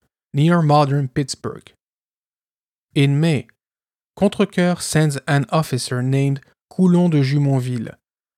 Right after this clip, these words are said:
to meet the British force and demand their departure. Following a confrontation, Jumonville is killed by Washington native allies. Jumonville Glen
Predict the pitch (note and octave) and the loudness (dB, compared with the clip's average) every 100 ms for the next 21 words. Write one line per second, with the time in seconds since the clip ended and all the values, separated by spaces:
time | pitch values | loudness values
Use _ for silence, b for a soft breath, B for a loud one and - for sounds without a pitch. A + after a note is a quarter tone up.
0 | _ C3+ C3+ C#3+ G3+ - D#3+ D3 D3+ C#3+ | _ -2 2 2 2 -2 -6 -4 -2 -2
1 | - - C3 D3 - - - C3+ C3 C#3+ | -4 -2 -2 -2 -6 -16 -4 0 2 2
2 | C#3 C3+ C3+ C3+ C3+ C3+ B2+ B2 B2 - | 2 2 0 0 0 2 -2 -4 -6 -10
3 | - - _ _ _ _ _ _ _ _ | -14 -14 _ _ _ _ _ _ _ _
4 | _ _ _ _ _ - A3+ C4 C4 G#3+ | _ _ _ _ _ 0 2 4 4 2
5 | G3 F3+ E3 - D#3+ - G#2+ - _ _ | 0 -2 -2 0 -2 -2 -10 -16 _ _
6 | _ _ - C#3 G#3 A3 G3 G3+ F3+ - | _ _ -4 2 4 4 2 -2 -4 -6
7 | - F3+ B2 C#3 - - A#2+ A#2 D3+ - | -4 -2 -2 -4 -16 -10 -6 -2 -2 -2
8 | D3 D#3 D3 C3+ B2+ C3+ B2 B2 B2+ - | -4 -2 0 0 0 -4 -4 -6 -8 -16
9 | - - _ _ _ _ _ _ _ _ | -20 -20 _ _ _ _ _ _ _ _
10 | C3+ F#3 A#3 A3 G3 F#3+ C#3+ C3+ A#2+ G#2+ | 0 2 4 2 0 -2 0 2 0 -2